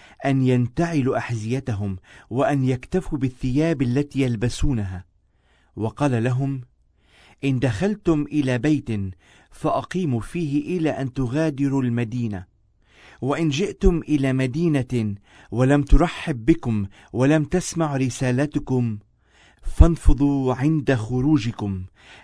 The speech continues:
الغبار الذي علق بأقدامكم كشهادة ضد تلك المدينة."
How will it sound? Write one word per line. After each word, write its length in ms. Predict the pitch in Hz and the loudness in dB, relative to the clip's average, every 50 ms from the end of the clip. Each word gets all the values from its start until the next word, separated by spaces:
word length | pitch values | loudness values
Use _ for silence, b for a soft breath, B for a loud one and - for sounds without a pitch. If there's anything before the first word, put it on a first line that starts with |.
| B 139 | B 2
الغبار 560 | 143 139 127 135 131 123 156 170 180 175 170 | 4 4 4 4 4 4 4 6 6 4 4
الذي 400 | 147 143 139 147 139 127 127 135 | 4 4 4 2 2 2 0 0
علق 480 | 123 117 147 170 175 160 - - 139 | 0 2 2 2 2 0 0 -2 -2
بأقدامكم 960 | 131 123 143 139 - - 117 117 110 131 127 127 123 123 127 - 117 113 113 110 104 b b b b b b - | 0 2 2 0 0 -4 -6 -2 0 2 2 2 2 0 -2 -2 -2 -2 -2 -4 -6 b b b b b b -4
كشهادة 1000 | 135 131 123 - 143 127 117 127 135 131 127 127 123 - 123 120 117 113 113 107 | -2 -2 0 0 0 0 2 2 0 0 0 -2 -2 0 0 0 0 0 -2 -2
ضد 320 | 92 123 113 98 127 113 | -2 -4 -2 -2 -2 -4
تلك 400 | - - 123 117 107 - - 117 | -2 -2 -4 -4 -4 -4 -4 -4
المدينة." 680 | 110 110 104 104 104 98 107 107 104 101 95 87 87 | -4 -2 -2 -4 -4 -6 -6 -6 -6 -6 -6 -8 -10